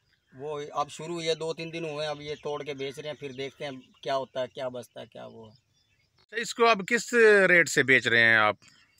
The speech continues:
Speaker 1: सर, मार्केट में तो पचास साठ रुपये बिक रही है ये।
Speaker 2: अच्छा।
Speaker 1: और साइडों पे से माल जाता है मंडी में, वहाँ पर भी जौन सा है ना,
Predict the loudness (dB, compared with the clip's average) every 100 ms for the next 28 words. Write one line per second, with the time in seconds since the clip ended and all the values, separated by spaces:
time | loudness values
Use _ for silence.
0 | _ _ -6 -6 -2 -2 -2 -4 -6 -6
1 | -6 -8 -10 -4 -2 -2 -2 -4 -4 -10
2 | -10 -10 -14 -16 -12 -8 -8 -10 -14 -18
3 | -20 _ _ _ -10 -8 -6 -6 -4 -4
4 | -4 -6 -6 -4 -2 -4 -6 -6 -4 -2
5 | -2 -2 -2 -6 -8 -8 -8 -8 -8 -6
6 | -8 -8 -12 -14 -10 -12 -10